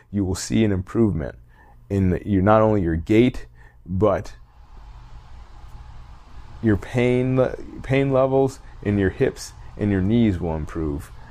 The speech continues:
Uh, just because, like I said, you'll be using your feet more, so they'll be m-, more likely to absorb the shock that your knees and your hips have probably been absorbing as of right now.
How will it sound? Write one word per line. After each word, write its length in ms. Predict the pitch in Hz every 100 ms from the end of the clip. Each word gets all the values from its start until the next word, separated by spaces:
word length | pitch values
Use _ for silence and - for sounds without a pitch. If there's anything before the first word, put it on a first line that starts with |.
| -
Uh, 200 | 80 78
just 240 | 87 92 101
because, 400 | - 95 90 90
like 120 | 87
I 60 |
said, 300 | 87 104 87
you'll 120 | 85 92
be 120 | 95
using 440 | 95 120 110 104
your 120 | 92
feet 340 | - - 156 90
more, 300 | 92 87 85
so 180 | - 92
they'll 160 | 98
be 160 | 92 101
m-, 220 | 95 95 - -
more 400 | 90 92 117 123
likely 480 | 110 113 117 107 98
to 320 | - 104 98 - - -
absorb 480 | 104 90 107 117 104
the 80 | 98
shock 460 | - 107 104 -
that 180 | 101 -
your 140 | 85
knees 340 | 87 104 107 98
and 100 | 92
your 120 | 90
hips 380 | - 113 - - - - -
have 100 | 92
probably 320 | - 92 90
been 200 | 87 85
absorbing 600 | 85 - 92 87 87 85 - - -
as 200 | 85 82
of 120 | 87
right 180 | 80 67
now. 280 | 76 60